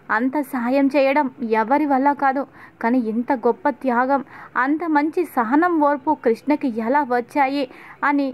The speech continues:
నేనే అత్తనైనా తనకి చేతులెత్తి దండం పెట్టాలనిపిస్తుంది. తను అంత మాకు తప్పు చేసినా మాకే అలా అనిపిస్తుంది. మీకు మేలు చేసిన కృష్ణకి మీరు ఏమిచ్చినా రుణం తీరదు.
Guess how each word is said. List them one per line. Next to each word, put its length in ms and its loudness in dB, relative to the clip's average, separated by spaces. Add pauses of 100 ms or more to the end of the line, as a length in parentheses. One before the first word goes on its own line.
నేనే 520 4
అత్తనైనా 600 2
తనకి 380 -4
చేతులెత్తి 760 0
దండం 400 2
పెట్టాలనిపిస్తుంది. 1080 2 (520)
తను 220 0
అంత 260 -2
మాకు 400 2
తప్పు 340 -2
చేసినా 640 0 (120)
మాకే 460 0
అలా 180 4
అనిపిస్తుంది. 640 0 (400)
మీకు 260 4
మేలు 380 2
చేసిన 420 0
కృష్ణకి 720 -2
మీరు 180 -6
ఏమిచ్చినా 720 0
రుణం 300 2
తీరదు. 400 0